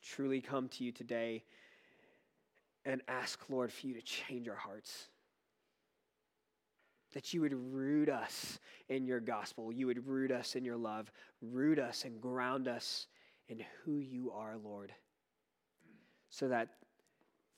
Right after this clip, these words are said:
thankfulness is who we are. That we become thankful people who give thanks and praise in all things.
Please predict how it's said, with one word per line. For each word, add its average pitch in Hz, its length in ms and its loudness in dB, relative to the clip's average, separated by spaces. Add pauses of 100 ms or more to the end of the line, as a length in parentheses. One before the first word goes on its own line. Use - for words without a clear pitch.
(120)
thankfulness 117 880 0 (420)
is 110 160 -8
who - 160 -2
we 113 240 -2
are. 95 260 -4 (240)
That 104 120 -14
we 127 120 0
become 117 340 -4 (160)
thankful 156 560 0 (240)
people 107 580 -2 (680)
who 123 120 -8
give 117 200 -4
thanks - 440 -6
and 104 140 -10
praise 95 560 -8 (500)
in 113 160 -4
all 113 260 -2
things. - 540 -10